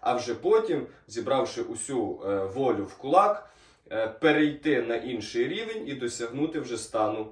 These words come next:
духовності. І от такий процес в послідовників культу каулів називається,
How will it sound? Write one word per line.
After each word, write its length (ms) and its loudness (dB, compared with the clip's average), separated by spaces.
духовності. 800 -2
І 60 0
от 140 -2
такий 420 0
процес 640 0
в 360 4
послідовників 880 -2
культу 340 -6
каулів 540 0
називається, 1000 2